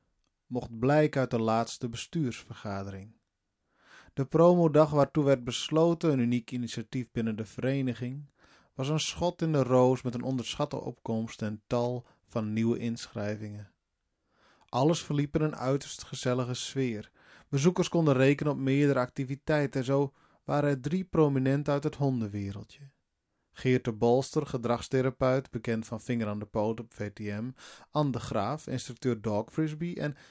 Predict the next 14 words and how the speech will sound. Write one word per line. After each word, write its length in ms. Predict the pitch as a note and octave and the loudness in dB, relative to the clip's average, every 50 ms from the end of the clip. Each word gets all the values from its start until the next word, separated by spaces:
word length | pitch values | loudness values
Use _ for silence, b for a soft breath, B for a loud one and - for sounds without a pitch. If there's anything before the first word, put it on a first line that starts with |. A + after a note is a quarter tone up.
| B B B | B B B
Mia 300 | - F#3+ G#3 G#3+ G#3 F#3 | -4 -2 0 0 0 -2
van 140 | - - F3 | -2 0 0
den 140 | D#3+ D3+ C#3+ | 0 2 4
Bulke 340 | C#3 D3 D3+ D#3 D#3 - D#3 | 4 4 4 4 2 -2 -4
van 200 | - C#3+ B2 A2+ | -4 -4 -4 -6
Friendly 600 | - - - E3+ F3 F3+ F3+ F3 D#3+ E3 E3 E3 | -4 -2 0 0 2 2 0 2 2 2 2 2
with 180 | D#3 D3+ D3 B2+ A#2 _ | 2 0 0 -2 -6 _
Dogs. 800 | - C3 A#2+ A2 G#2 - - - - - - - - - - _ _ _ _ _ _ _ _ _ _ _ _ _ _ _ | -4 -2 -2 -2 -4 -6 -12 -18 -20 -20 -20 -20 -20 -20 -20 _ _ _ _ _ _ _ _ _ _ _ _ _ _ _
Dion 300 | - A#2 A#2+ A#2+ A2+ A2 | -4 -2 0 0 0 -2
Graus 420 | - - - B2+ B2+ C3+ D3 D3 - | -4 -2 2 4 4 4 4 2 -2
van 180 | - B2+ A#2 | -4 -4 -2
Beesten 380 | A2 B2 B2 B2+ A#2+ - - A#2+ | 2 2 2 2 2 0 -2 -2
met 220 | A#2 A2+ A2+ A2+ | -2 -2 -2 -4
Dion, 340 | A#2 D3 D3 C3 A#2+ C3 C#3+ | -2 0 0 0 0 -2 -4